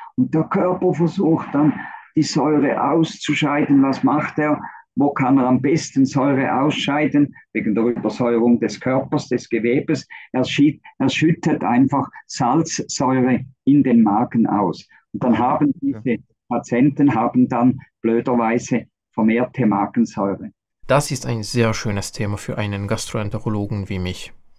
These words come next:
Speaker 2: Er behauptet also, dass der Körper die überflüssigen Säuren einfach in den Magen ausschütten würde. Lasst mich bitte erklären, wie die Säure in den Magen kommt. Für die biochemische Synthese der Salzsäure in den Belegzellen sind Wasserstoffionen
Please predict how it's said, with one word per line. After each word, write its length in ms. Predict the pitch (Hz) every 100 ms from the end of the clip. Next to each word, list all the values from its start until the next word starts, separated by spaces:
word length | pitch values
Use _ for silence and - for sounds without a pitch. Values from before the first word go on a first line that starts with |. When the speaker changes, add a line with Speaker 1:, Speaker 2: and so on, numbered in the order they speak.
| _
Speaker 2:
Er 140 | 104
behauptet 440 | 98 131 170 - 123
also, 360 | 110 110 143 - - -
dass 180 | - -
der 160 | - 90 -
Körper 540 | - 135 147 185 214 - _ -
die 80 |
überflüssigen 840 | - 151 160 139 - 120 127 117 107
Säuren 640 | 101 98 110 120 147 147 -
einfach 520 | 101 135 165 160 156
in 180 | - 117
den 180 | 110 101
Magen 340 | 101 104 104
ausschütten 640 | 92 98 - - 110 104 101
würde. 380 | - - - - - _ -
Lasst 160 | 143
mich 160 | 151 139
bitte 140 | -
erklären, 560 | 104 - - 110 101 98
wie 80 | 104
die 80 | 98
Säure 380 | 104 107 104
in 100 | 95
den 140 | 95 95
Magen 360 | 95 - 98
kommt. 400 | - - - - _ -
Für 160 | -
die 80 | 113
biochemische 600 | 123 190 170 139 127 117
Synthese 460 | 107 104 110 104 113
der 180 | 101
Salzsäure 920 | 92 95 104 117 - 120 120 120 139 156 - - -
in 120 | 120
den 220 | 104 98
Belegzellen 920 | - 90 95 117 - - 123 143 160 165 _
sind 340 | - 101 90
Wasserstoffionen 960 | 92 123 160 - 151 - 143 135 143 139